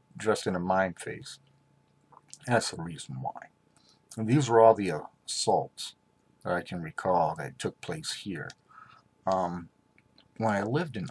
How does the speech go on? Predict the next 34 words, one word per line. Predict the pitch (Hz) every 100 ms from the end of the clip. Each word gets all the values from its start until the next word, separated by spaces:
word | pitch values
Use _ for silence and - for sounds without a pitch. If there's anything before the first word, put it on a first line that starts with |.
| -
Oxford, | 104 101 - - - - - _ _ _ _ _ _ _
I | 87
did | - 131 131
go | 117 101 87 90 - _ _ _ _ _ _ _ _ _
to, | - 104 92 95 95 - -
I, | 92 87 104
I |
worked | 95 110 -
at, | 92 -
um, | - 80 85 - - _ - - - - _ _ - - - _ _ _ _ _ - - - -
um, | 95 -
so | -
that | 156
would | 160 135
be, | 135
like, | 113 107 -
the | 107
people | - 127 127 120
who | 117
I | 107
hung | 107 117
up | 110 107
out | 98
City | - 117 107
Club, | 104 - 107 104 101 _ _ -
you | 107
know, | 107 101 101 95 101
they, | 113 113 104
s-, | - -
several | - - 113 107 107
of |
them | 104 104 104
would | 98
remember, | 104 104 101 101 101